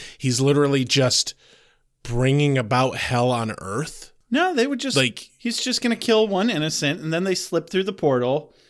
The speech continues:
Speaker 2: Granted, it's gonna leave some shit in its wake,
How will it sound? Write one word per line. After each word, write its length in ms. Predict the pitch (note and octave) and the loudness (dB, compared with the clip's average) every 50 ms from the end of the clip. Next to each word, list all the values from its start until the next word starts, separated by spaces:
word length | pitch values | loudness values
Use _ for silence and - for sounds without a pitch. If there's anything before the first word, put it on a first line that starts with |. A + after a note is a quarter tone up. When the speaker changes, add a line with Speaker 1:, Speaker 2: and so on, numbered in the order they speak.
| _ _ _ _ _ _ | _ _ _ _ _ _
Speaker 2:
Granted, 320 | _ - C#4+ D4 B3+ A#3 F#3+ | _ -2 0 2 2 2 0
it's 120 | F3+ - | 0 -2
gonna 180 | - A3+ G#3 F3 | -2 -2 0 0
leave 340 | D#3+ D#3+ E3 F3 F3 D#3+ D3+ | 2 2 2 2 2 2 0
some 420 | - - F3 D#3+ D3 C#3+ C3 B2+ | -2 -2 0 0 0 0 0 -2
shit 420 | B2+ - - - - A3 G#3+ G3+ - | -2 -2 -2 0 2 2 2 0 0
in 160 | E3+ D#3 C#3+ | -2 -2 -2
its 160 | C3 B2 - D3 | -2 -4 -6 -2
wake, 640 | D#3+ A3 C4 G3 C#3+ B2 B2+ - - - - - | 0 2 2 2 2 0 -2 -6 -10 -14 -14 -16